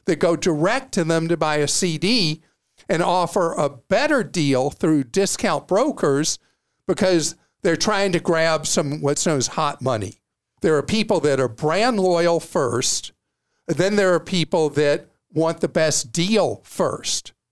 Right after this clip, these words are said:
So if you buy your C Ds through the discount broker, you've got, as I called it, a twofer.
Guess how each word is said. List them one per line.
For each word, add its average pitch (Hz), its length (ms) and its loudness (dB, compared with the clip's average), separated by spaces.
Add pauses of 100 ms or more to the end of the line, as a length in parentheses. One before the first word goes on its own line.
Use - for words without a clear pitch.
(240)
So 170 240 2
if 147 220 -2
you 247 340 2 (440)
buy 202 320 0
your 170 260 0
C 175 340 0
Ds 131 440 0 (420)
through 247 420 2
the 220 140 0
discount 175 600 0
broker, - 580 -2 (520)
you've 196 260 0
got, 170 360 0 (380)
as 139 180 0
I 156 100 2
called 170 280 0
it, 165 120 2
a 156 40 0
twofer. - 600 -2